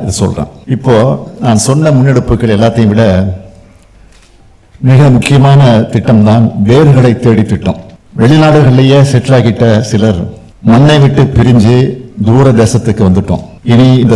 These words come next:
சொந்தம் அவ்வளவுதானா? உங்களுக்குள்ள நிச்சயம் இது ஏற்பட்டிருக்கும். அப்படிப்பட்ட புலமைந்த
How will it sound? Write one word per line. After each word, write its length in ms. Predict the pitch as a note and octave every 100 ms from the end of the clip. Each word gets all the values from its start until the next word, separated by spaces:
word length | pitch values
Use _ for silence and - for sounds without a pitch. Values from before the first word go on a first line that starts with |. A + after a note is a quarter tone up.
| A2
சொந்தம் 300 | B2+ B2+ A#2
அவ்வளவுதானா? 440 | A2+ G#2+ G#2+ G#2 G#2 F#2+ - - -
உங்களுக்குள்ள 440 | B2+ A#2 B2 B2 A2+ G#2+ G2 G#2+ - - - _ _ _ -
நிச்சயம் 300 | A2+ - C3+
இது 100 | A2 G2
ஏற்பட்டிருக்கும். 540 | - G2 F2+ F2 D2 - - - - _ _ _ - - _ _ _ _ _ _ _
அப்படிப்பட்ட 540 | - B2 D3 C#3 C#3+ D#3 -
புலமைந்த 500 | B2+ C3 D3 D3 D3